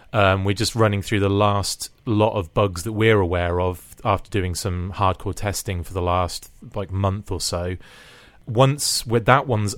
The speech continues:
up, it should be ready to go without the trading platform. So effectively, it will be a, you know, a place where you can post images of your individual pieces of your collection and build up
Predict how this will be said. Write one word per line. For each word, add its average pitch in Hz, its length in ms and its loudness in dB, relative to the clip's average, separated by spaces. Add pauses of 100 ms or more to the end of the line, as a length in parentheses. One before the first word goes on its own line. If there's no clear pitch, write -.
up, 113 300 2
it 113 120 -6
should 117 260 -2
be 110 100 -2
ready 107 220 0
to - 120 -6
go 101 240 0
without 104 460 2
the 101 60 -6
trading 98 420 -2
platform. 90 580 -6
So 101 220 0
effectively, 107 500 0
it 101 60 0
will 104 120 -4
be 98 220 -2
a, 95 300 -2 (720)
you 120 100 0
know, 107 80 4
a 92 40 2
place 107 280 -2
where 104 80 0
you 98 140 -4
can 95 240 -4 (340)
post 113 240 4
images 127 380 0
of 98 180 0
your 101 360 0 (140)
individual 104 560 0
pieces 101 360 -4
of 90 80 -10
your 95 100 -4
collection 110 480 -2
and 95 180 -4
build 113 380 2
up 107 320 0